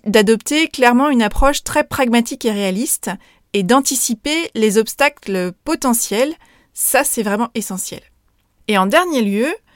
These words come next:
bah, je vous invite à identifier le plan d'action que vous choisissez de mettre en place pour avancer dans votre projet. Et là, ça va consister à aller identifier les actions pour avancer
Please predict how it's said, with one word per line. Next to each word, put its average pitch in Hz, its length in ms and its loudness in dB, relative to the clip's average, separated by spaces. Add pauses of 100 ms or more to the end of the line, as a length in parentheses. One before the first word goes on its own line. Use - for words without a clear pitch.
(320)
bah, 202 80 -4
je 185 80 -6
vous 202 160 -4
invite 240 300 -2
à 240 80 0
identifier 233 680 -4
le 254 120 -2
plan 302 300 0
d'action 269 560 -2
que - 100 -8
vous 196 140 -6
choisissez 226 440 -4
de 220 60 -6
mettre 220 240 -6
en 190 60 -6
place 247 340 -6
pour - 240 -8 (120)
avancer 247 440 -2
dans 233 120 -2
votre 202 180 -6
projet. 185 420 -8 (720)
Et 196 60 0
là, 262 260 4
ça 214 200 -2
va 185 160 0
consister 226 560 -4
à 240 80 4
aller 196 200 -2
identifier 208 520 -6
les 220 180 -4
actions 262 460 -6
pour - 280 -10
avancer 220 680 -6